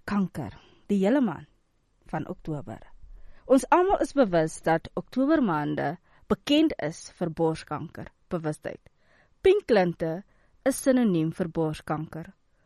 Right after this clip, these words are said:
Ongelukkig is kanker 'n siekte waarvoor, waaroor daar gereeld gepraat word. Ons liggame bestaan uit miljoene,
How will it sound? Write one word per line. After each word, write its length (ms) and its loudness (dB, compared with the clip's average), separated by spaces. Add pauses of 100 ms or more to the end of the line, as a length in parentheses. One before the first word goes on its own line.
(140)
Ongelukkig 880 2
is 120 -12
kanker 440 -2 (580)
'n 80 0
siekte 640 -2
waarvoor, 560 -2 (320)
waaroor 720 6 (340)
daar 200 0 (100)
gereeld 600 -2 (440)
gepraat 580 -4
word. 340 -14 (1120)
Ons 180 6
liggame 840 0 (840)
bestaan 560 4
uit 200 0
miljoene, 680 2